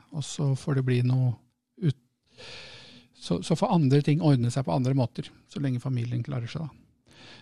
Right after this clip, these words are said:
Men, eh, jeg bare tenkte hvis vi bytter til neste, så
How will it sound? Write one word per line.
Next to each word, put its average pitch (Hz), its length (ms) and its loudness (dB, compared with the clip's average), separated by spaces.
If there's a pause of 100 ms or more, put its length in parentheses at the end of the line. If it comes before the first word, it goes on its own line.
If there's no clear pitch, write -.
Men, 196 220 2 (160)
eh, 190 480 -2 (1120)
jeg 170 120 -2
bare 180 140 0
tenkte 151 240 0
hvis 147 160 -2
vi 165 80 -6
bytter 151 260 -8
til 165 140 -4
neste, 160 340 -4
så 156 160 0